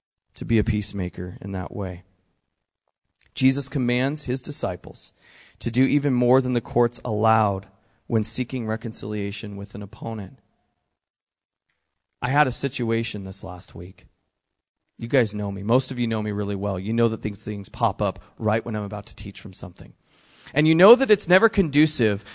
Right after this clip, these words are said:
to Mike being the hero. Mike is always the offender in these situations to make me very humble for the text I'm about to teach. And so I'm in Costco on a Friday.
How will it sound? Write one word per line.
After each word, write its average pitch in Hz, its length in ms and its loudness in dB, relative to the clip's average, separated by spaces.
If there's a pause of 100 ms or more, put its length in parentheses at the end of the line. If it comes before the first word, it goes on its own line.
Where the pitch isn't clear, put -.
(100)
to 165 100 10
Mike 160 400 8
being 170 300 6
the 160 60 6
hero. 139 480 6 (840)
Mike 175 340 8
is 165 220 8
always 156 600 10 (220)
the 143 120 8
offender 143 680 2 (240)
in 160 120 6
these 156 160 6
situations 139 760 4
to 147 100 0
make 147 200 2
me 147 100 2
very 156 300 6
humble 156 420 6
for 139 140 -4
the 147 80 4
text 156 340 4
I'm 139 80 4
about 113 300 0
to - 80 -8
teach. - 480 2 (1300)
And 175 140 8
so 196 380 8
I'm 214 220 8
in 190 120 4
Costco 190 540 8
on 127 100 8
a 131 60 4
Friday. 143 600 6